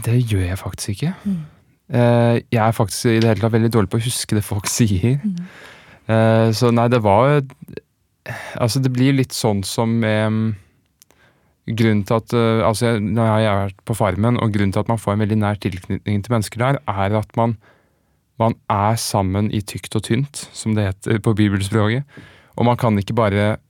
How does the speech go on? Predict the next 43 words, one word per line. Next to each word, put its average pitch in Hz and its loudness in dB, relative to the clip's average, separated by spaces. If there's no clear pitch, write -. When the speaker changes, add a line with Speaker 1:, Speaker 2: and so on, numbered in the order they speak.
Speaker 1:
man 113 2
rømmer 117 2
ikke 95 -6
bare 123 2
unna. 110 0
Speaker 2:
Mm. 151 -6
Speaker 1:
Man 110 0
kan 110 0
ikke 101 -6
bare 113 2
rømme 98 0
unna 92 -2
til 104 -4
en 98 -2
telefon 95 -2
eller 95 -2
til 107 0
sitt 104 0
rom 95 0
eller 95 0
noe 98 -2
slikt. - -4
Man, 110 0
og 120 0
sånn 139 2
var 120 4
det 113 0
litt 101 -2
på 113 0
den 110 -2
tiden, 113 2
at - -2
jeg - -4
hadde 104 -2
rett 98 -4
og - -6
slett 104 -2
ikke 104 -4
noe 107 0
annet 85 -10
sted 101 -2
å 101 -2
gå. 120 0